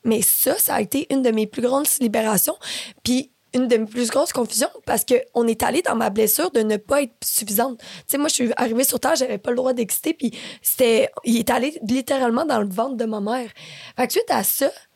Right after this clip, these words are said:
moi, j'avais basé ma vie, j'avais construit mes business sur le fait de pas être suffisante. Fait que toutes mes relations, mes, mes projets, tout qui, qu'est-ce que mon faire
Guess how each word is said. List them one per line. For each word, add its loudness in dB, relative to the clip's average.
moi, 2
j'avais 2
basé 2
ma 0
vie, -4
j'avais 0
construit -4
mes 2
business 0
sur -4
le 2
fait -4
de -2
pas -2
être -8
suffisante. -4
Fait 0
que -6
toutes -2
mes 2
relations, 2
mes, 4
mes 4
projets, 4
tout 4
qui, -4
qu'est-ce 0
que 4
mon 2
faire 0